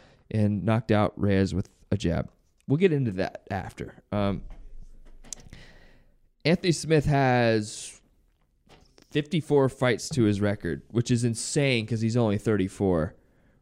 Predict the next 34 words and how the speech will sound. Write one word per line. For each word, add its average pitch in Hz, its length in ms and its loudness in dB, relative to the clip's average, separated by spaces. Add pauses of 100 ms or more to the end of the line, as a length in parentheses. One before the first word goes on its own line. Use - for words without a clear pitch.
(340)
And 117 120 -2
Ryan 123 200 4
Spann 120 280 0
has 107 160 -2
twenty-nine. 110 340 -2
So 127 80 -4
these 208 220 0
are - 40 -4
two 180 140 2
very 139 260 2
experienced 120 480 -4
guys 113 280 2
going 107 240 0
up 107 160 -4
ag-, 87 100 -2 (960)
against 123 260 0
each 123 140 -2
other. 104 280 2 (360)
And 123 220 0 (480)
based 226 280 4
on 262 140 -2
An-, 165 200 2
if 156 140 0 (120)
Anthony 202 300 2
Smith 165 260 -2
had 117 160 0 (340)
looked 143 340 0
better 135 260 2
against, 110 460 -2 (140)
uh, 101 280 0
Johnny 117 320 0
Walker, 113 540 2
I 120 140 0
would 113 280 2